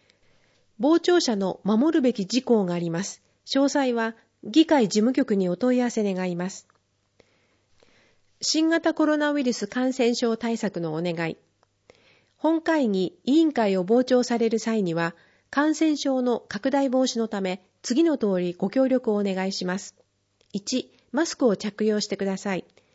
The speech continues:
マスクはご自身でご用意願います。二、傍聴席の出入り口にある消毒液で手指を消毒してください。三、当日の朝に検温し、高熱のある場合や体調不良、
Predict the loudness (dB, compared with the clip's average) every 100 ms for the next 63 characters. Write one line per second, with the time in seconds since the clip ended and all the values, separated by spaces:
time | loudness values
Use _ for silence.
0 | _ -8 -4 -4 -2 -2 -2 -6 -4 -2
1 | -2 -2 0 0 0 2 2 2 -2 -2
2 | -4 -4 -8 -14 _ _ _ _ _ _
3 | _ -4 -4 -6 _ _ -2 0 2 2
4 | 0 -2 -2 -2 0 0 0 -2 -4 -2
5 | -2 -2 -2 -4 -4 -2 0 -2 0 0
6 | 0 -2 -4 -4 _ _ -4 -2 2 2
7 | 2 0 -2 -2 -4 -6 -6 -6 -6 -4
8 | -4 -6 _ _ _ _ _ _ _ _
9 | _ _ -8 -2 -2 -4 _ _ _ _
10 | -4 2 2 2 0 -2 -2 -2 0 0
11 | 0 2 2 0 -2 -2 -4 -4 _ _
12 | _ 0 2 2 0 0 0 0 0 0
13 | -2 -2 -4 -6 _ _ -4 -2 0 2
14 | 0 0 -2 -2 -4